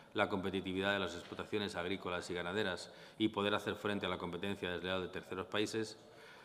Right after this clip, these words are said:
La modificación del mejorable sistema de seguros agrarios con la inclusión de actividades hoy excluidas o enfermedades como la E H E, así como una mayor dotación estatal al mismo.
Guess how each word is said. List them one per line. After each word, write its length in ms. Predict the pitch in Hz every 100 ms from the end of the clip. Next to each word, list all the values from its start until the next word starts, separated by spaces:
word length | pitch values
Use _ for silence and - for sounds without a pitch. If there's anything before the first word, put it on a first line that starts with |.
| - -
La 120 | 120
modificación 580 | 123 117 107 113 104 131
del 140 | 120 110
mejorable 420 | 98 110 110 101
sistema 400 | 92 - 104 92
de 80 | 85
seguros 380 | 90 104 98
agrarios 480 | 90 92 101 98 90
con 160 | - 90
la 80 | 87
inclusión 380 | 92 87 101
de 60 | 95
actividades 560 | - 87 87 90 87 98
hoy 120 | 92
excluidas 600 | - 92 98 92 87 - - - -
o 80 | 104
enfermedades 600 | 98 104 98 95 95 90
como 260 | 92 90
la 140 | 87 92
E 80 | 95
H 320 | - 98 107
E, 120 | - -
así 340 | 90 - 117 -
como 260 | 87 87
una 160 | 98 87
mayor 360 | 85 98 90
dotación 520 | 87 82 - 98 90 85 - - - - -
estatal 540 | 104 - 90 104 92 -
al 140 | 104
mismo. 500 | 120 113 123 120